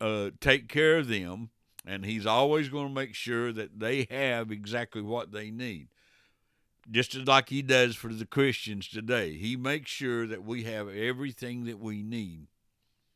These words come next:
But these, these were a very special, these people would be like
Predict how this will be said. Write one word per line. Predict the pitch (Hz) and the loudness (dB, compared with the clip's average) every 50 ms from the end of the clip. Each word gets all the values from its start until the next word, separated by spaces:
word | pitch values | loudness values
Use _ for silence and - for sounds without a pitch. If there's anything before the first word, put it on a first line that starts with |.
| _ _ _ _ _ _ _ _ _ _ - | _ _ _ _ _ _ _ _ _ _ -12
But | 95 107 98 117 | -10 -10 -8 -6
these, | 120 131 151 160 147 - - - _ _ _ _ - | -4 -4 -2 -4 -4 -8 -12 -18 _ _ _ _ -2
these | 113 139 165 175 151 131 | 0 2 2 0 0 -2
were | 131 135 123 120 | -2 0 0 0
a | 113 110 110 110 | 0 0 -2 -2
very | 104 117 131 139 147 143 | 0 2 4 4 4 4
special, | 131 - - - 135 131 120 - - 95 - _ - - - _ - | 2 -2 -4 -2 -2 -2 -2 -2 -6 -12 -14 _ -20 -20 -20 _ -4
these | 110 127 156 180 190 165 - | 0 2 2 2 2 -2 -4
people | - - - 147 147 123 - 135 131 131 127 | -8 -8 -8 -8 -8 -8 -6 -6 -6 -4 -2
would | 117 113 110 110 107 | 0 -2 -2 -2 -2
be | 135 135 127 127 | -4 -2 -2 -2
like | 123 120 120 120 120 120 110 | -2 -2 -2 -2 -4 -6 -8